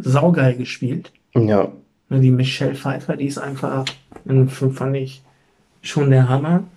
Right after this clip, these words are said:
Speaker 1: Harrison Ford mal in so einer Rolle zu sehen,
Speaker 2: Ja.
Speaker 1: das war halt auch mal was Neues damals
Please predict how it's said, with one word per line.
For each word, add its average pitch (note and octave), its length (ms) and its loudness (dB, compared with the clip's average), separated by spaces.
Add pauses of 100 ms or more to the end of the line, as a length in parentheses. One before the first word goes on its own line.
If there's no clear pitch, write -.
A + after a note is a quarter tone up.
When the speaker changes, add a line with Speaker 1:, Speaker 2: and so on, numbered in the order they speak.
(280)
Speaker 1:
Harrison C#3 440 2
Ford D#3+ 320 -2
mal D3+ 140 -4
in C#3+ 120 -4
so C3+ 120 -4
einer E3 200 2
Rolle E3+ 240 2
zu - 180 -8
sehen, F3 460 4
Speaker 2:
Ja. B2 420 2 (480)
Speaker 1:
das C3+ 240 -6
war C#3+ 220 -2
halt C#3 240 -2
auch D3+ 220 -2
mal D#3+ 160 2
was E3 340 -2
Neues E3+ 460 6
damals E3+ 680 0